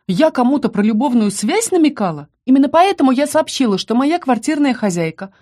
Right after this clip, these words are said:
Лукерья Павловна, слова мои может подтвердить. Кстати, не имею чести.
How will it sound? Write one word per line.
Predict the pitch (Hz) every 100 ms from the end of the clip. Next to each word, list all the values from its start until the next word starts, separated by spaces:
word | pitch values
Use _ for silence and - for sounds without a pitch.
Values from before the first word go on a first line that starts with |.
| - -
Лукерья | 262 254 370 285 233
Павловна, | - 190 185 208 247 247 _ _
слова | - 269 269 370
мои | 381 254
может | 208 285 330
подтвердить. | 311 262 311 294 208 196 - _ _ _
Кстати, | - 370 349 - 165 - _
не | 254 302
имею | 302 339 339
чести. | - 311 - - 185